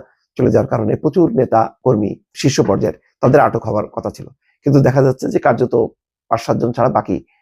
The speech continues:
কেউ আটক হননি। এটা নিয়ে একটা ক্ষোভ আছে। ধারণা করা হচ্ছে যে সেনা নিবাসে যে তারা ছিলেন, সেখানে কোনো একটা মধ্যস্থতায় তারা,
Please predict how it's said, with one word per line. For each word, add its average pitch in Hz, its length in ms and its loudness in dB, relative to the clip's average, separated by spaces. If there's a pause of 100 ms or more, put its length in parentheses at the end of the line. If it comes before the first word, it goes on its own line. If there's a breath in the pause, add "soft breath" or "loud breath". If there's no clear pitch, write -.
(180)
কেউ 113 260 2 (180)
আটক - 260 -6
হননি। - 280 -12 (520)
এটা 135 200 4
নিয়ে 151 160 4
একটা 147 220 0
ক্ষোভ 127 240 0
আছে। 120 240 -2 (420)
ধারণা 113 220 2
করা 113 160 0
হচ্ছে 139 180 0
যে 135 220 0 (380 soft breath)
সেনা 131 320 4 (680)
নিবাসে 135 400 2
যে 135 140 2
তারা 117 200 0
ছিলেন, 127 320 0 (260)
সেখানে 151 260 2
কোনো 135 200 0
একটা 135 160 -2
মধ্যস্থতায় 131 640 -4 (240)
তারা, 117 240 0